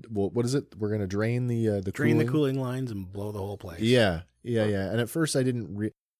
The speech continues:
Speaker 1: I guess I didn't pick up on that right away until the second, third time around, that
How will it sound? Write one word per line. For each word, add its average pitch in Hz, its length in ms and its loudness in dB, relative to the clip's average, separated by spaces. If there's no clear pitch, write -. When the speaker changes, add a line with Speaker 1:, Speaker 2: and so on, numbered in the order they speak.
Speaker 1:
I - 80 -12
guess - 160 -2
I 254 40 -2
didn't 247 260 -4
pick 147 180 -2
up 135 160 -2
on 131 80 0
that 90 180 -2
right 107 160 4
away 95 440 2
until 95 560 0
the 101 120 -8
second, 104 360 -4
third 98 280 -2
time 98 200 -4
around, 92 440 -2
that 82 240 -4